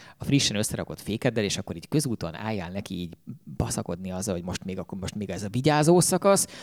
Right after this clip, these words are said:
most akkor kéne az, hogy fel tudja gyorsítani, és tudjak nagyobbat fékezni, de ne jöjjenek belém hátulról, de ne incsen ki a rendőr, de ne kelljen utána rögtön megállnom, mert akkor az izzó tárcsával ott fogok állni egy helyben a lámpánál.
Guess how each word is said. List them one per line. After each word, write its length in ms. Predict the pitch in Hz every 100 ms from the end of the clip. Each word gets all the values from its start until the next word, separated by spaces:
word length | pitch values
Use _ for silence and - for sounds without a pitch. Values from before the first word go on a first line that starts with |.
| - - -
most 160 | 127 120
akkor 220 | 139 135
kéne 260 | - 185 135
az, 120 | 131
hogy 120 | 135
fel 160 | 147 151
tudja 240 | 151 127
gyorsítani, 440 | 123 151 156 139 120
és 80 |
tudjak 320 | - 170 139 151
nagyobbat 440 | 156 147 113 -
fékezni, 440 | 131 147 151 147
de 120 | 131 143
ne 120 | 160
jöjjenek 420 | 143 120 110 104
belém 260 | 113 107 95
hátulról, 580 | 135 170 170 151 127
de 120 | 110 123
ne 80 |
incsen 360 | 123 117 113 101
ki 140 | 98
a 60 | 95
rendőr, 380 | 127 170 147 120
de 100 | 131
ne 100 | 151
kelljen 240 | 147 123
utána 240 | 117 113 113
rögtön 300 | 123 - 104
megállnom, 560 | 101 98 101 117 151
mert 240 | 143 110 -
akkor 220 | - 101
az 140 | 101
izzó 380 | 120 113 113 95
tárcsával 580 | 95 107 104 - 101 98
ott 120 | 101
fogok 300 | - 95 95
állni 280 | 104 101 101
egy 120 | 101
helyben 220 | 107 104
a 60 | 90
lámpánál. 600 | 90 123 127 131 139